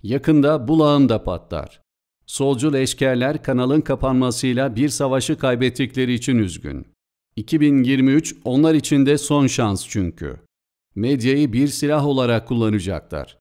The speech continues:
A B D ve Avrupa reisi yemek için ısrarla.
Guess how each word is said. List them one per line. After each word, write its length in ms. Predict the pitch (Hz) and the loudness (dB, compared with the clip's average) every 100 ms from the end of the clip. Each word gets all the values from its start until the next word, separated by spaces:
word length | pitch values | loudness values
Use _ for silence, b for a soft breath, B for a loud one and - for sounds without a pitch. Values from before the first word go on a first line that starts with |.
| _ _ - | _ _ -8
A 180 | 101 113 | -6 0
B 220 | 139 120 | 0 2
D 220 | 151 151 | 0 0
ve 40 | 131 | 2
Avrupa 640 | 131 127 - 131 156 - 101 | 0 0 -2 -2 -2 -6 -2
reisi 360 | 135 131 156 | -2 -2 -2
yemek 440 | 143 123 135 139 135 | 0 2 2 0 -4
için 240 | 120 156 | 0 2
ısrarla. 720 | 131 - 113 92 80 71 - | 2 0 -4 -4 -6 -12 -12